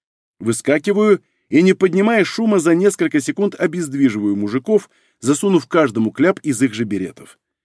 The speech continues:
«Тихо, господа, тихо!» — успокаиваю я пленников. «Поверьте, не собираюсь никому причинять вреда и прошу прощения за столь решительные действия. Я Альберт Миренберг. Как вы уже слышали, сегодня на нас с отцом напали.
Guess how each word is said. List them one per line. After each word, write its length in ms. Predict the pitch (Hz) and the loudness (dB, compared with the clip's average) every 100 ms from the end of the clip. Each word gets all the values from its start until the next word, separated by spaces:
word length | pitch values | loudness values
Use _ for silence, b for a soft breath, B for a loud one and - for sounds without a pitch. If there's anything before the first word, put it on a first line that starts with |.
| _ _ _ - | _ _ _ -16
«Тихо, 420 | 143 185 180 - | -10 -8 -8 -8
господа, 500 | 127 117 - 131 113 | -10 -10 -10 -8 -8
тихо!» — 760 | - 156 196 202 180 151 120 87 _ _ | -10 -12 -10 -10 -10 -8 -8 -10 _ _
успокаиваю 640 | - 120 127 120 113 104 101 | -18 -10 -8 -4 -4 -2 -4
я 120 | 107 | -6
пленников. 600 | 107 98 82 78 - - _ _ _ _ _ | -4 -6 -6 -14 -20 -20 _ _ _ _ _
«Поверьте, 540 | - 185 190 185 - 139 | -2 0 2 2 0 -2
не 100 | 143 | -2
собираюсь 500 | 123 127 190 185 - | -2 -2 0 0 0
никому 320 | 151 156 185 | -2 -2 -2
причинять 480 | 156 147 147 160 143 | -4 -2 0 0 0
вреда 460 | 139 117 120 113 _ _ _ _ | 0 2 2 0 _ _ _ _
и 80 | 123 | -4
прошу 260 | 143 143 | -2 -2
прощения 540 | 202 190 - 196 185 151 | 0 0 0 2 4 4
за 100 | 139 | 2
столь 260 | 135 165 | 2 4
решительные 600 | 147 135 - 143 139 127 | 4 2 -2 -2 0 0
действия. 640 | 101 101 90 - 87 69 _ _ _ _ _ - | -2 -6 -8 -10 -14 -16 _ _ _ _ _ -2
Я 180 | 135 | 0
Альберт 560 | 127 156 147 127 180 - | 2 0 0 2 2 2
Миренберг. 720 | 156 160 165 156 147 107 _ _ _ _ _ _ _ - | 4 4 4 2 0 0 _ _ _ _ _ _ _ -10
Как 220 | 120 123 | -8 0
вы 80 | 147 | 2
уже 180 | 139 | 2
слышали, 560 | 139 175 180 - 101 80 _ _ _ | -2 -2 -2 -2 -6 -8 _ _ _
сегодня 460 | - 131 160 165 143 | -6 2 4 4 4
на 100 | 139 | 4
нас 200 | 156 147 | 2 0
с 40 | |
отцом 360 | 139 - 156 135 | -6 -2 0 2
напали. 520 | 135 127 104 80 - | 2 0 -4 -6 -18